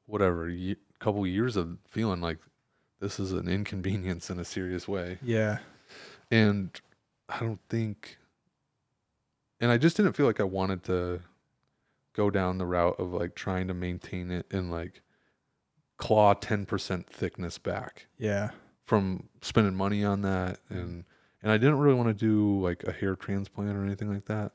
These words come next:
Speaker 2: Mm-hmm.
Speaker 1: I don't know why. I, I just didn't wanna spend ten grand.
Speaker 2: Yeah.
Speaker 1: Who would, I mean, that's a lot of money.
Speaker 2: It is a lot of money.
Speaker 1: And we live in California, and it's not a cheap state to live in already.
Speaker 2: Yeah.
Speaker 1: Um,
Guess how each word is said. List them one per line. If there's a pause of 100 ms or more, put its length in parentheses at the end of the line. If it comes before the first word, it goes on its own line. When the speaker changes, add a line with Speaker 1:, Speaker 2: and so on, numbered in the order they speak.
Speaker 2:
Mm-hmm. (420)
Speaker 1:
I
don't
know
why.
I, (240)
I
just
didn't
wanna
spend
ten
grand. (220)
Speaker 2:
Yeah. (540)
Speaker 1:
Who
would, (580)
I
mean,
that's
a
lot
of
money.
Speaker 2:
It
is
a
lot
of
money.
Speaker 1:
And
we
live
in
California,
and
it's
not (400)
a
cheap
state
to
live
in
already.
Speaker 2:
Yeah. (760)
Speaker 1:
Um,